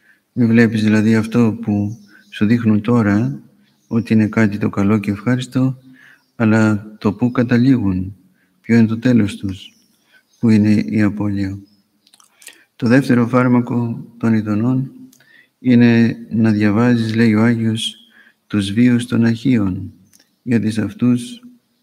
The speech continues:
μπορείς εκεί να δεις πάρα πολλά πράγματα ωφέλιμα για την ψυχή σου. Και το λιγότερο καλό απ' όλα που μπορείς να βγάλεις, ή μάλλον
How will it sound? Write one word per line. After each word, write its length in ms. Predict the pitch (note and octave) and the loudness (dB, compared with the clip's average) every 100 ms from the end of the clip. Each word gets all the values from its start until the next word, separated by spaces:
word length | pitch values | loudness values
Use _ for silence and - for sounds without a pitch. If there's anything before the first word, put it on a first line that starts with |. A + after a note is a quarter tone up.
| _ _ _ _ _ _ _ - - - _ - | _ _ _ _ _ _ _ -20 -20 -20 _ -8
μπορείς 640 | G#2+ G#2+ A#2 A2+ - - | -2 2 2 0 -6 -6
εκεί 640 | A2 G2+ A2+ A2 A2+ A2+ - - - - - - _ | -2 -2 0 2 2 -2 -12 -20 -20 -20 -20 -20 _
να 320 | A2+ A2 G#2+ | 0 2 2
δεις 640 | - G#2+ A2+ A#2 A2 - - - - - _ - | 0 0 2 0 -2 -10 -14 -20 -20 -20 _ -4
πάρα 220 | B2 A2+ | 0 0
πολλά 240 | G#2 G#2+ | 2 0
πράγματα 440 | G#2+ A2 A2 G2+ G#2+ | 0 0 0 0 -2
ωφέλιμα 420 | G2+ A#2 G#2+ G#2 | 0 2 2 2
για 120 | G#2 | -2
την 120 | G#2 | -6
ψυχή 340 | G2+ G#2 - C3+ | -8 -8 -4 -4
σου. 480 | - F#2+ F#2+ F#2 _ _ _ _ _ _ _ _ - | -4 -8 -8 -14 _ _ _ _ _ _ _ _ -2
Και 140 | B2 | 0
το 100 | A#2 | 4
λιγότερο 540 | G#2+ G#2 A#2 G#2+ G#2 | 4 4 4 2 0
καλό 360 | - G#2 A2+ G#2+ | 0 0 2 0
απ' 140 | F#2+ | -2
όλα 400 | A2 A2+ G#2+ G#2 G#2+ - - - | 0 2 2 -2 -6 -16 -20 -14
που 100 | - | -6
μπορείς 260 | G#2+ A2 G#2 | 0 0 2
να 120 | G#2 | 0
βγάλεις, 680 | G2+ A#2+ B2 B2+ - - - _ _ _ _ _ _ _ _ - | 2 2 2 0 -6 -18 -20 _ _ _ _ _ _ _ _ 2
ή 140 | A2+ G#2+ - - | 4 4 0 -2
μάλλον 560 | A2+ G#2+ G#2 G#2 G#2 | 0 2 2 0 -2